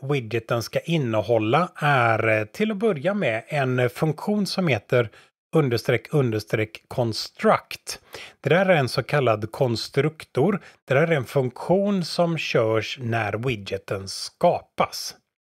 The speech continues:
Nästa grej, function widget. Ja, function widget innehåller den kod som helt sonika ska komma ut på skärmen. Det som man ser helt enkelt som besökare på en sida.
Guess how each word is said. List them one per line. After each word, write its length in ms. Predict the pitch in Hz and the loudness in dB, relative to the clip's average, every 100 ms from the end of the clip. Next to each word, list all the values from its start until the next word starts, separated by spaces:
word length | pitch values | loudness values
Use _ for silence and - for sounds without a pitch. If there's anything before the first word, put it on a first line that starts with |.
| - - - _ - | -20 -20 -20 _ 0
Nästa 320 | 180 - 254 | 0 2 -2
grej, 380 | 214 123 101 - _ _ _ - | 0 0 -2 -12 _ _ _ -4
function 500 | 175 151 - 170 170 - | -2 -2 -2 -2 -2 -6
widget. 760 | 131 156 247 165 113 90 - - _ | -8 -6 -6 -4 -6 -6 -12 -20 _
Ja, 240 | 123 208 226 _ - | 2 2 0 _ -2
function 460 | 185 180 - 180 220 | 0 2 2 2 2
widget 460 | 247 147 117 - | -2 0 0 0
innehåller 680 | - 180 123 104 113 107 135 | -2 -2 0 -2 -2 0 0
den 260 | 131 110 | 0 -2
kod 400 | 117 - 117 104 | -4 -2 -2 -2
som 200 | 98 170 | -2 -2
helt 280 | 170 131 113 | 0 -2 -4
sonika 600 | - 190 113 98 101 113 | -4 -2 -2 -4 -4 -2
ska 220 | - - | -2 -4
komma 280 | 107 139 143 | -4 -4 -2
ut 200 | 113 98 | -4 -2
på 120 | - | -4
skärmen. 720 | 131 - 226 208 123 98 92 - _ _ _ _ - - _ | -2 -2 0 0 -2 -4 -8 -18 _ _ _ _ -20 -20 _
Det 160 | - 107 | -4 -4
som 400 | - 113 110 110 | 0 0 0 -6
man 280 | 117 117 113 | -4 -4 -2
ser 880 | 110 - - - 202 185 117 101 98 - _ _ _ | -6 -8 -8 -4 -4 -2 -2 -2 -6 -12 _ _ _
helt 260 | 123 101 - | -4 -4 -2
enkelt 360 | 113 101 110 107 | -4 -4 -6 -6
som 240 | - 104 | -6 -4
besökare 800 | 113 - - 165 101 95 - 202 | -4 -6 0 0 0 -6 -4 -4
på 160 | 185 131 | -2 -4
en 100 | 107 | -2
sida. 400 | - 120 104 | -2 -4 -4